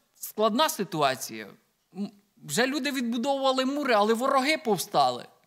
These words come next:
І вони заважали відбудовувати мури. І Неємія, він розпорядився так, що будівничі,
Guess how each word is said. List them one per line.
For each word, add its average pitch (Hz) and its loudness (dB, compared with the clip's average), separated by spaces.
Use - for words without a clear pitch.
І 160 -4
вони 247 4
заважали 262 4
відбудовувати 190 2
мури. 160 -6
І 185 0
Неємія, 226 4
він 247 0
розпорядився 277 -2
так, 254 2
що 226 0
будівничі, 170 -2